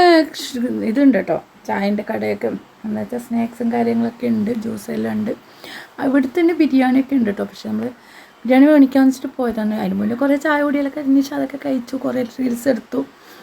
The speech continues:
അപ്പോൾ ബിരിയാണി ഇടാൻ നോക്കിയപ്പോൾ ഉണ്ടല്ലേ, മുട്ട ബിരിയാണിയും പിന്നെ അതുപോലെ തന്നെ മുട്ട ബിരിയാണിക്ക് അമ്പത് രൂപ, മറ്റേ ചിക്കൻ ബിരിയാണിക്ക് ഒരു പീസ് ചിക്കൻ ബിരിയാണിക്ക് ഇട്ട് നൂറ്റി അമ്പത് രൂപ, അങ്ങനത്തെയാണ്. പിന്നെ അത്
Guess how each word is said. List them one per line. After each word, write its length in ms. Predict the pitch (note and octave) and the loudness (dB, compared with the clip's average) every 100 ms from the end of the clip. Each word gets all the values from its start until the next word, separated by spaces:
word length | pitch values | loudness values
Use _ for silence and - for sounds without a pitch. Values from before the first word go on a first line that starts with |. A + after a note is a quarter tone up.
| - - - _ | -20 -20 -20 _
അപ്പോൾ 180 | - A#3+ | -4 2
ബിരിയാണി 380 | C4+ B3 B3+ C4 C4 | 4 4 4 4 4
ഇടാൻ 180 | B3 B3 | 2 0
നോക്കിയപ്പോൾ 460 | B3 A#3 A#3 A3 A#3 | 0 -2 -6 -6 -4
ഉണ്ടല്ലേ, 300 | A3+ A3 A3+ B3 | -2 -2 -2 0
മുട്ട 160 | A#3 - G#3 | 0 -2 -4
ബിരിയാണിയും 400 | G#3 G#3+ G#3+ B3+ C#4 - _ | -2 -2 0 -2 -4 -10 _
പിന്നെ 220 | A#3 G#3+ G#3 | -4 -2 0
അതുപോലെ 240 | G3+ G#3 G3+ | 0 -2 -2
തന്നെ 180 | G#3+ C4 - _ - - _ _ | -2 -2 -6 _ -20 -20 _ _
മുട്ട 140 | A3 G#3 A#3 | -10 -4 -2
ബിരിയാണിക്ക് 400 | G#3+ G#3+ G3+ A3 | 0 -2 -2 -2
അമ്പത് 200 | G#3 G3+ | 0 0
രൂപ, 200 | G3 A3 A3 | -4 -4 -4
മറ്റേ 200 | G3+ G#3 G3+ - - - _ _ | -4 -6 -8 -12 -20 -20 _ _
ചിക്കൻ 220 | - A3+ G#3 | -10 -2 0
ബിരിയാണിക്ക് 540 | G3+ G#3 G3+ G3+ G#3+ A3 A3 | 2 4 2 0 -2 -2 -2
ഒരു 120 | G3 G3+ | -2 -4
പീസ് 300 | G#3+ G3+ - G3+ | -4 -6 -6 -14
ചിക്കൻ 180 | G#3 G3+ | -6 -4
ബിരിയാണിക്ക് 360 | F#3+ G3+ G3 G3 | -2 -2 -2 -4
ഇട്ട് 100 | G3+ G3+ | -4 -2
നൂറ്റി 220 | G3 F#3 F#3+ | -2 -2 -4
അമ്പത് 140 | F3+ F3+ | -4 -6
രൂപ, 80 | G3+ | -4
അങ്ങനത്തെയാണ്. 600 | G3+ G#3+ G3+ G#3+ G3 F#3+ A3 - - - - | -2 -2 -4 -4 -2 -2 -6 -14 -18 -18 -14
പിന്നെ 180 | G#3 | -6
അത് 60 | A3 | -4